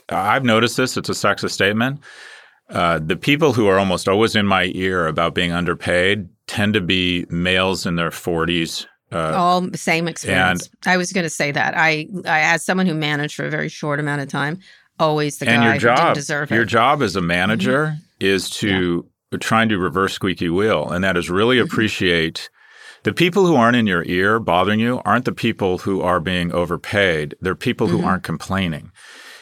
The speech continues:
Speaker 1: And you
Speaker 2: Mm-hmm.
Speaker 1: really have to be disciplined because the temptation is to go, "Oh, so-and-so's happy. We don't need to give him or her a twenty percent
Speaker 2: Mm-hmm.
Speaker 1: raise.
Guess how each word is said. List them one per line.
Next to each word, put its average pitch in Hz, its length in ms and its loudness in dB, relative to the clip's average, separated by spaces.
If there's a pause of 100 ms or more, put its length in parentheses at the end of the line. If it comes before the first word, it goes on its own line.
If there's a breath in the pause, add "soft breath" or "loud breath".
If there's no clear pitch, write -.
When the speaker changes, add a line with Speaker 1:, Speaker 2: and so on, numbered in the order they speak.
Speaker 1:
And 104 140 0
you 107 80 2
Speaker 2:
Mm-hmm. 110 80 2
Speaker 1:
really 156 180 4
have 131 200 2
to 123 60 -2
be 98 120 0
disciplined 90 680 -2
because 110 300 -4
the 117 80 -2
temptation 143 560 -2
is - 120 -4
to 92 60 -4
go, 95 200 2
"Oh, 131 220 0
so-and-so's 127 520 -2
happy. 104 560 0
We 101 140 0
don't 101 180 0
need 101 220 0
to - 100 -4
give 87 200 0
him 95 200 -2
or 87 80 2
her 87 340 2
a 80 60 -2
twenty 87 280 -4
percent 85 340 -2
Speaker 2:
Mm-hmm. 76 100 4
Speaker 1:
raise. 82 380 -2